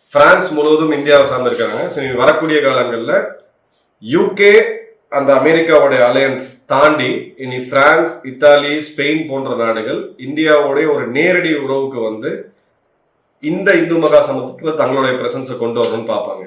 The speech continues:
இதுவும் ஒரு ஜியோபொலிட்டிக்கலா இந்தியாவுக்கு ஒரு மிக ஃபேவரபிளான ஒரு ஜோன் தான்.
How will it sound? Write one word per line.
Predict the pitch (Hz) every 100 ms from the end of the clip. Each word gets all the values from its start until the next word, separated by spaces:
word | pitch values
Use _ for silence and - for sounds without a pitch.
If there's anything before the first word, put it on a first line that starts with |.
| 131
இதுவும் | 156 196 208 196
ஒரு | 165 151
ஜியோபொலிட்டிக்கலா | 123 151 170 151 139 135 135 151 131
இந்தியாவுக்கு | 135 139 135
ஒரு | 131 117
மிக | 123
ஃபேவரபிளான | 131 123 127 123 120 120 120 117 104 95
ஒரு | 107
ஜோன் | 101 113 135
தான். | 113 143 -